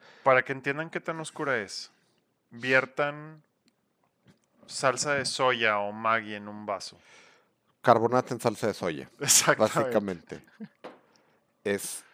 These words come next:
Speaker 2: negra, es
Speaker 1: Salud.
Speaker 2: No, salud no es el término que creo que utilizaría para esta cerveza.
Speaker 1: ¿Qué usarías?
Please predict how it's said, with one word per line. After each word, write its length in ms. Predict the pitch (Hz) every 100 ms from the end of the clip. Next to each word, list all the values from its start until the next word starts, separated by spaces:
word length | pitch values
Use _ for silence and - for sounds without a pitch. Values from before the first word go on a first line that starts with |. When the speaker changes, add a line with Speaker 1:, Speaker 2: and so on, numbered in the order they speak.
| _ -
Speaker 2:
negra, 480 | 95 98 98 95 104 -
es 160 | 104 _ _ -
Speaker 1:
Salud. 460 | - 131 110 101 - _ _ _ _ _ _ _ _ _ -
Speaker 2:
No, 440 | 139 120 110 87 - _ _ _ _
salud 400 | - 120 107 113
no 100 | 110
es 80 | 107
el 120 | 110
término 320 | 104 104 104 104
que 80 | -
creo 200 | 107 101
que 60 |
utilizaría 380 | 107 101 98 95
para 180 | 87 95
esta 120 | -
cerveza. 460 | 92 85 82 - 85 _ _ _ _ - - _ _ _ _ _ _ _ -
Speaker 1:
¿Qué 80 |
usarías? 560 | 101 98 98 90 87